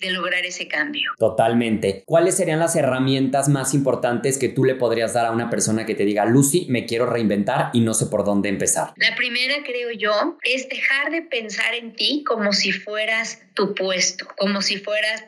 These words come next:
Speaker 1: porque a lo mejor la reinvención además no es profesional, a lo mejor me quiero reinventar, eh, personalmente,
Speaker 2: Ujú.
Speaker 1: o ahora que se fue mi hijo, o ahora que se murió mi esposo, yo qué sé, ¿no? Em,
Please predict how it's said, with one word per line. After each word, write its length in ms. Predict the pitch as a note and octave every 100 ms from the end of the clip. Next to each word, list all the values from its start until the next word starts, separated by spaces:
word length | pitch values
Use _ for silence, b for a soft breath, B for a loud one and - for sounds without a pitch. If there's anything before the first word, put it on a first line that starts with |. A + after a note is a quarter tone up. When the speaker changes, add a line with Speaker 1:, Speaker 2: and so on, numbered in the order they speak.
| -
Speaker 1:
porque 220 | A#3 F3+
a 60 |
lo 60 | F#3
mejor 300 | F3+ A#3+ C4
la 120 | B3
reinvención 460 | G3+ F#3+ F3 E3+ G3+
además 340 | G3+ F#3 G#3
no 120 | F#3+ F3
es 220 | F3 - -
profesional, 480 | - - E3+ B3 -
a 80 | F3+
lo 60 | F3
mejor 160 | E3+ F#3+
me 120 | F#3+
quiero 220 | G3 G3
reinventar, 760 | F3+ F3 E3 D#3+ D3+ F3 F3 - _ -
eh, 260 | E3+ D3+
personalmente, 880 | E3+ D#3 C#3+ D3 D3 A#3+ A3 G3 - B B B
Speaker 2:
Ujú. 100 | F#3 F3
Speaker 1:
o 80 |
ahora 260 | F3+ F#3 F#3+
que 100 | F#3+
se 120 | F#3+ F3
fue 180 | F3
mi 260 | E3+ E3 G3+
hijo, 180 | C#4 -
o 380 | A#3 - G3 F3+
ahora 360 | E3+ F3 F#3 F#3
que 100 | F3+
se 160 | F3
murió 260 | E3 E3 E3+
mi 120 | E3+
esposo, 380 | E3 - B3 C4
yo 120 | F3
qué 60 | F3
sé, 160 | F#3
¿no? 260 | D3 G#3 D#4+ -
Em, 680 | A3 G#3+ G#3 G3 F#3+ -